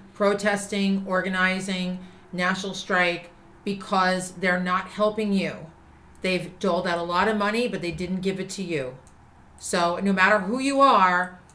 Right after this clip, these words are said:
we are in this problem, and they have made the problem worse.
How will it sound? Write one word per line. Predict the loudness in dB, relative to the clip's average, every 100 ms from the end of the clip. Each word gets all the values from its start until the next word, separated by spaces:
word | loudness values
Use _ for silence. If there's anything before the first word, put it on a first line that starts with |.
| -20 -12
we | -2 2 2
are | 0 0
in | 0
this | -2 -2
problem, | 2 2 2 0 -2 -4
and | -4 -2
they | -2
have | -2
made | -2 0
the | -2
problem | 0 0 0 -2 4
worse. | 6 6 4 -6 -6 -8